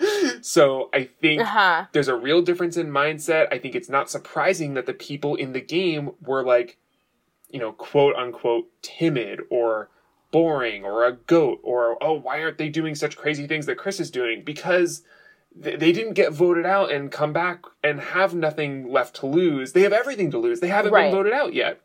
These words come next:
Speaker 2: They had their whole game. They had thirty-nine days of game.
Speaker 1: Yeah, they had thirty-nine days of game to lose. And in the end,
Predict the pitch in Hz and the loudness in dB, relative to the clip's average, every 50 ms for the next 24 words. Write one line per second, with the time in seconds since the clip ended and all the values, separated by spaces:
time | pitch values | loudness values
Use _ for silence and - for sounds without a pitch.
0 | _ _ - 220 220 240 226 - 240 220 - - - 269 254 233 233 208 214 202 | _ _ 0 2 2 2 2 4 4 4 4 4 4 6 6 6 6 4 4 4
1 | 190 180 175 175 196 196 208 214 208 202 - _ - 262 247 254 247 262 247 240 | 4 4 2 -2 -4 -2 -2 -2 -4 -6 -10 _ 2 2 4 4 2 0 0 2
2 | 220 214 208 208 202 190 196 185 175 175 185 170 - 185 226 214 156 - - - | 2 2 2 0 -2 0 0 -2 -2 -2 -6 -6 -2 4 6 6 6 6 2 -6
3 | - 139 175 180 185 180 180 185 180 180 175 175 170 165 151 - _ - 156 143 | 0 2 4 6 6 4 4 4 4 4 2 0 -2 -2 -4 -10 _ -4 -2 -2
4 | 143 151 147 156 220 220 202 - 143 127 - 170 - - - 143 143 143 139 143 | -2 -4 -4 -2 0 0 0 -2 -2 0 0 0 0 -2 -2 -2 -2 -2 -4 -4
5 | 139 143 175 220 226 196 175 160 151 143 - | 0 2 2 4 4 4 2 0 -2 -8 -14